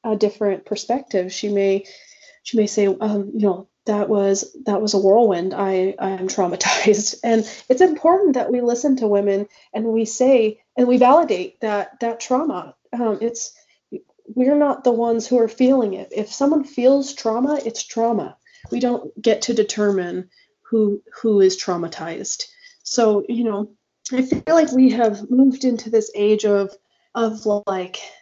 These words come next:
okay, this baby is alive, this mom is alive, they're healthy, so everything's fine, everything went great.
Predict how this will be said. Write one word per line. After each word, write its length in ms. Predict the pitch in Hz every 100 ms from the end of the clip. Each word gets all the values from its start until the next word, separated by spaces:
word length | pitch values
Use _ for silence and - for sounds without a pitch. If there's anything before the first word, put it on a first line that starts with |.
| _ _ -
okay, 220 | 226 208
this 160 | 196 -
baby 300 | 226 240 262
is 100 | 262
alive, 320 | 233 214 208
this 140 | 214 220
mom 200 | 202 208
is 100 | 208
alive, 400 | 202 185 196 208
they're 120 | 214
healthy, 420 | 208 196 196 208
so 220 | - 208
everything's 540 | 196 202 190 196 185 -
fine, 240 | 175 175
everything 320 | 180 208 208 190
went 220 | 175 -
great. 280 | 190 185